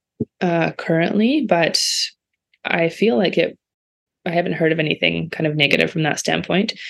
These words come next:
I know it doesn't interf-, interfere with things like, you know, cautery or your, your typical, um, uses in the operating room. Um, but I, I feel like the material of it is actually fairly, um, like, it's good for friction. So I feel like it would actually be fairly good for that.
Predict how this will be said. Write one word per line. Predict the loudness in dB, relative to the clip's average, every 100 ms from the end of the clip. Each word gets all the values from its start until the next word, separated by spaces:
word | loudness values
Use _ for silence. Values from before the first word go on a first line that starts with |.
| -6 0
I |
know | 4 4
it |
doesn't | 4 2
interf-, | 2 2 0
interfere | -2 -2 2 2 2
with | 0 -4 _
things | -2 0
like, | -2 -2 -10 _ _
you | -4
know, | -4
cautery | 0 0 2 2
or | 2 0 -4
your, | -2 0 2
your | 0 -2
typical, | -4 -6 -4 0 0 -2 -6
um, | -4 -4 -4 -6 -6 -6 -4
uses | -2 -2 -2
in | -2 0
the | 0
operating | 0 0 2 2
room. | 2 -2 -8 -16 -10 -2
Um, | 0 2 2
but | 2 4
I, | 2 2 -4 _
I | -4
feel | 0 2
like | 2 0
the | 0 2 2 0 -2
material | -4 0 0 2
of | 0 0
it | 0
is | 0
actually | -4 -2 0 2 0 -4
fairly, | -6 -2 -2 -2 -2 -2 -4
um, | -4 -4 -4 -6 -6 -2
like, | -2
it's | 2
good | 0
for | 2
friction. | 0 0 0 0 -4 -14 -20 -8
So | 0 2 2 2
I | 0
feel | 2 2
like | 2
it |
would | 0
actually | -2 0
be | -2 -2 -6 -2
fairly | 0 2
good | 0
for | 0
that. | -2 -4